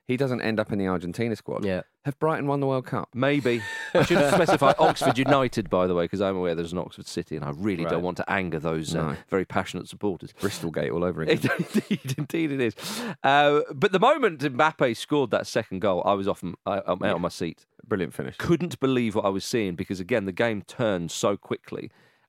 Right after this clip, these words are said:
Speaker 3: And it just was so unlikely. And you think, "There he is."
Speaker 1: Mm.
Speaker 3: Because that first penalty takes a lot of, a lot of bottle, because, as you say, you're facing Martinez, who got his hands to it. But it was, it was a, it was a good penalty in, in, in,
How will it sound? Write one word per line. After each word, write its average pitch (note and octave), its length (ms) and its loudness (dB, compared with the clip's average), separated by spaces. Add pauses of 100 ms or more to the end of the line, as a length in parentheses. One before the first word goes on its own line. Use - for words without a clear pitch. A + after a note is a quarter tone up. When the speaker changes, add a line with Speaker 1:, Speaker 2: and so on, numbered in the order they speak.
Speaker 3:
And A#2+ 120 0
it A#2+ 80 -4
just A#2+ 280 -4
was B2+ 160 -4
so B2+ 500 2
unlikely. A2 560 -2
And G#2+ 140 -2
you G#2+ 60 -2
think, A#2 220 -4
"There D3+ 400 4
he C3 140 2
is." F#2 220 -2
Speaker 1:
Mm. G2 360 -4
Speaker 3:
Because D#3 220 0
that F#3 220 2
first A#3 320 2
penalty A#2 320 0
takes A#2 280 -2
a G#2+ 60 -2
lot G2+ 140 0
of, E2+ 80 -6 (200)
a G#2+ 120 0
lot G2 180 0
of F2 80 -4
bottle, F#2+ 280 -2
because, F#2+ 260 -6
as F#2 120 -4
you F#2+ 60 -4
say, F#2 200 -2
you're E2 80 -2
facing F#2 360 -2
Martinez, E2+ 480 -4
who G#2 80 -2
got B2+ 240 0
his F2+ 120 -6
hands A#2 320 0
to - 200 -2
it. - 140 -6 (320)
But G#2 100 0
it G2+ 100 -4
was, F#2 120 -4
it G#2+ 180 -2
was F#2 120 -4
a, E2+ 100 -6
it G2+ 180 -2
was F#2+ 100 -6
a F2+ 40 -8
good - 180 -6
penalty F2+ 380 -4
in, D#2 120 -8
in, E2+ 220 -6
in, F2+ 180 -6